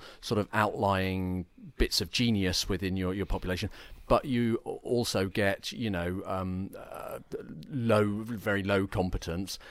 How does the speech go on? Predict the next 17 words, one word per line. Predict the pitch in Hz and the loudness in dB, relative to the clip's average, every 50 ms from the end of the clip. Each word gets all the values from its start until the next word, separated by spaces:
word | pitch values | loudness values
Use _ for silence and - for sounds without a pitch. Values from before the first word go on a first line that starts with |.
| - - - | -20 -12 -6
and | - 123 117 117 120 | -2 0 2 4 4
then | 123 123 120 | 4 4 4
just | - 135 117 - | 2 2 0 0
generally | - - 127 120 117 113 113 113 | 2 2 4 4 4 4 2 2
a | 110 | 2
big | 92 117 113 - | 2 0 -2 -2
fat | - - 107 101 110 | 0 0 0 0 0
middle | 110 107 101 104 95 | 0 -2 0 0 0
of | 92 90 | 0 0
sort | - - 107 95 - - | 0 -2 -4 -4 -2 -2
of, | 95 85 - - - - - | -4 -4 -6 -10 -16 -14 -12
mm, | - - - 67 - - | -10 -10 -8 -10 -10 -10
d-, | - - 104 110 | -10 -10 -10 -10
d-, | - - - - - - | -12 -14 -14 -14 -10 -8
kind | - 92 90 | -6 -6 -6
of | 87 - _ _ _ - | -8 -10 _ _ _ -12
substandard, | - - - - - - 90 - - - - 87 87 87 85 78 82 82 78 - | -10 -6 -6 -4 -2 -2 -2 -2 -2 -2 -2 -2 0 -2 -2 -2 -4 -4 -4 -8